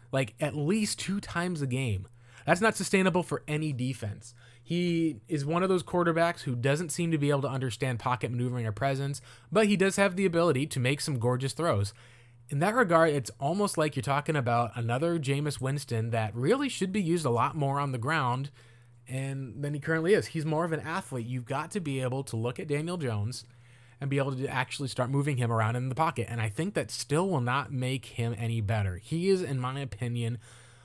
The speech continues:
one of those quarterbacks that should have been viewed as, at least as a lower upside guy, but because of his arm and legs,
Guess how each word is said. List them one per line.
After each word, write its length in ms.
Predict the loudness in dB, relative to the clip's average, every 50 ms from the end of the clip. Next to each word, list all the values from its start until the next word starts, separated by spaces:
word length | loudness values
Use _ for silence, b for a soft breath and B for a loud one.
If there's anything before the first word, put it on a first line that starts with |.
| B B
one 120 | 2 2 4
of 80 | 6
those 120 | 6 4 2
quarterbacks 640 | 4 4 6 6 6 6 6 4 4 2 0 -2 0
that 240 | 2 2 2 0 -2 -8 -14 -20 -16
should 340 | -14 -12 -8 -2 -2 0 0
have 120 | 0 0
been 160 | 2 0 0 0
viewed 380 | -2 -2 0 2 2 2 2
as, 100 | 0 -2
at 60 | -2
least 260 | -2 -2 -2 -2 -4 -4
as 220 | -4 -2 0 0
a 120 | 2 2
lower 380 | 2 2 2 2 4 4 4 4
upside 420 | 2 0 -2 -2 -2 0 0 0
guy, 160 | 0 0 0 0
but 140 | 0 -2
because 320 | -4 -4 -2 0 0 0 2
of 120 | 0 0
his 120 | 0 2 2
arm 200 | 4 4 4 2
and 100 | 2 2
legs, 400 | 2 2 2 0 -2 -6 -10